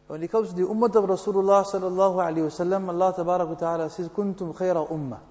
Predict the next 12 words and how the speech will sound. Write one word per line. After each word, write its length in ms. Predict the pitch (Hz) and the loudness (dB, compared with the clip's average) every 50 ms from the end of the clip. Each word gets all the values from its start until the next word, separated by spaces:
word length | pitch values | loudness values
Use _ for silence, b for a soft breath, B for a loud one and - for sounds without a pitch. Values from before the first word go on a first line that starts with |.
| - - _ _ _ _ _ _ | -20 -20 _ _ _ _ _ _
That 80 | - 147 | -8 -6
you 80 | 175 175 | -6 -4
are 40 | |
the 120 | 160 165 160 | -4 -4 -4
best 340 | 151 196 214 208 - - 156 | -2 -2 -2 -2 -4 -10 -10
of 160 | 139 - - | -10 -10 -8
people. 260 | 147 123 110 110 101 - _ _ _ _ _ _ _ _ _ _ _ _ _ _ _ _ | -10 -10 -10 -10 -16 -18 _ _ _ _ _ _ _ _ _ _ _ _ _ _ _ _
تَأْمُرُونَ 560 | 190 185 - 175 170 170 175 180 180 175 170 | -6 -6 -6 -6 -6 -4 -4 -2 -2 -2 -2
بِالْمَعْرُوفِ 560 | 151 151 151 151 151 147 147 156 170 190 185 190 | -2 -2 -6 -6 -6 -6 -6 -2 -2 -2 -2 -4
وَتَنْهَوْنَ 460 | 180 160 160 156 143 143 160 165 160 | -6 -6 -6 -6 -6 -6 -8 -6 -6
عَنِ 360 | 147 143 139 139 151 170 180 | -8 -8 -8 -8 -8 -8 -8
الْمُنْكَرِ. 260 | - - 196 208 - | -2 -2 -2 -2 -2